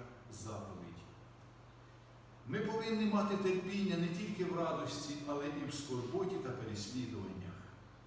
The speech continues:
Римлянам дванадцять дванадцять. Утішайте-, утішайтесь надією. У скорботах будьте терпеливі, у молитвах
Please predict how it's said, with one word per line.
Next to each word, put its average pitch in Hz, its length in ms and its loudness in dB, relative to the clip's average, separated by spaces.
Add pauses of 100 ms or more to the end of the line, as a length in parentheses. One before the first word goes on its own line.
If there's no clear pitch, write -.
(520)
Римлянам 156 540 4
дванадцять 135 640 0
дванадцять. 107 540 -2 (160)
Утішайте-, 202 680 0 (440)
утішайтесь 175 680 -2
надією. 127 600 0 (800)
У 170 100 -2
скорботах 180 760 2 (140)
будьте 151 200 0
терпеливі, 127 960 -2
у - 20 0
молитвах - 680 0